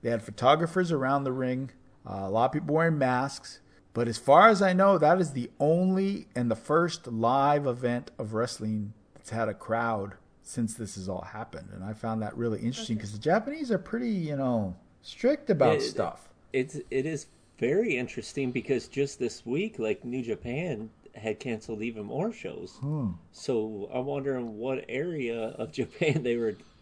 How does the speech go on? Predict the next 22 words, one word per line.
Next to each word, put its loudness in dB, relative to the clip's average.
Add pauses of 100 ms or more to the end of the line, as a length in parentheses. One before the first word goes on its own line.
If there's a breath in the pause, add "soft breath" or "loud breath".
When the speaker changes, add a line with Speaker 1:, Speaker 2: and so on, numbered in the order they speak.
(240)
Speaker 3:
taping -6
this -4
Speaker 1:
I 0
Speaker 3:
stuff. 0
Speaker 1:
have -10
no 0
idea, 2
but -10
there -4
was -4
a -6
crowd. 0
I'm 2
gonna 0
say 2
over 2
fifty -8
people -6
in -4
there -4
for -12
sure. -14